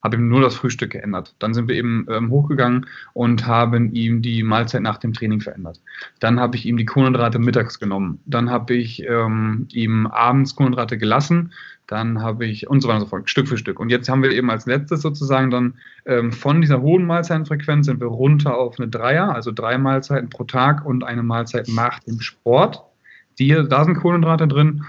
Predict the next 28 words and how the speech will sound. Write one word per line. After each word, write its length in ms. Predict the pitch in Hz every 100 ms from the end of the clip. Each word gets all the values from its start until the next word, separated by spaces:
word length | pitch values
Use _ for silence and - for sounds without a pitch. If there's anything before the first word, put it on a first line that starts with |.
| - -
und 220 | 123 120
abends 340 | 120 127 123
hat 140 | 131 127
er 180 | - -
auch 320 | 113 117 110
keine 300 | - 110 107
Kohlenhydrate, 640 | 104 101 101 101 95 -
also 200 | 98 98
nur 240 | 107 117 110
fett- 260 | - 113
und 140 | 131 117
proteinhaltig. 840 | - 156 - 165 151 151 147 143
Nach 280 | 127 113 117
dem 180 | 117 117
Sport, 380 | 113 - 113 113
was 120 | 110
er 60 | 107
dreimal 300 | 110 110 107
die 140 | 107
Woche 180 | 107 107
macht, 220 | 107 104
kriegt 180 | 110 107
er 60 |
Kohlenhydrate 600 | 101 160 175 151 147 147 147 - - - _
und 400 | 131 113 113 110 _
Frühstück, 640 | - - 117 120 113 -
Mittag 500 | 143 123 120 113 110
ist, 220 | - -